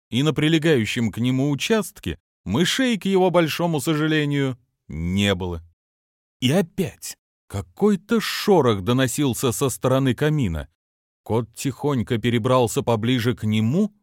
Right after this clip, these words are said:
и замер в радостном ожидании. «Ну же, где ты там уже, мышка?» Шорохи становились все ближе. Кот весь напрягся в готовности в любую секунду рвануть к цели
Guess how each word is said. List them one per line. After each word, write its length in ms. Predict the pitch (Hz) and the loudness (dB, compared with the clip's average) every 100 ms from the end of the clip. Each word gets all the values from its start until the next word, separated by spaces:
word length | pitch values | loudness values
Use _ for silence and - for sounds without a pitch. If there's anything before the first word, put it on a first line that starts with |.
| _ _ _ _ | _ _ _ _
и 160 | 113 113 | 0 0
замер 640 | 80 76 127 185 185 175 | -2 0 0 2 0 -2
в 100 | 101 | -2
радостном 540 | 120 151 139 - 151 | -2 0 -2 -2 -2
ожидании. 640 | 151 175 151 95 80 67 - _ _ | 0 0 0 0 -4 -8 -14 _ _
«Ну 360 | - 135 151 92 | -12 -8 -6 -6
же, 300 | 73 71 69 _ _ _ | -8 -10 -12 _ _ _
где 420 | 107 147 165 208 196 | -8 -6 0 0 2
ты 180 | 131 | 0
там 300 | 113 127 113 | 0 0 2
уже, 260 | 117 95 123 | 0 0 0
мышка?» 680 | 120 214 151 - - 82 - _ _ _ _ _ _ | 2 2 0 -4 -6 -8 -10 _ _ _ _ _ _
Шорохи 600 | - - - 110 107 - 107 | -12 -8 0 0 0 -2 -6
становились 680 | - 95 98 113 120 104 | -4 -2 0 0 0 -2
все 240 | - - 90 | -4 -4 -4
ближе. 520 | 76 85 170 107 71 - _ _ | -4 -4 -2 -4 -8 -18 _ _
Кот 280 | - 143 151 | -2 0 0
весь 340 | 202 160 151 - | 0 0 0 0
напрягся 720 | 107 131 135 160 101 - 117 | -2 0 2 0 0 -2 -2
в 80 | 92 | 2
готовности 680 | 117 151 165 120 127 - 139 | 2 2 2 2 0 0 0
в 140 | 110 | 2
любую 380 | 110 165 180 117 | 2 2 2 2
секунду 560 | - 156 190 156 110 | 0 -2 0 0 2
рвануть 480 | 107 107 160 160 95 | 2 2 2 0 -2
к 140 | - - | -10 -12
цели 560 | - 208 240 247 233 | 0 4 4 4 0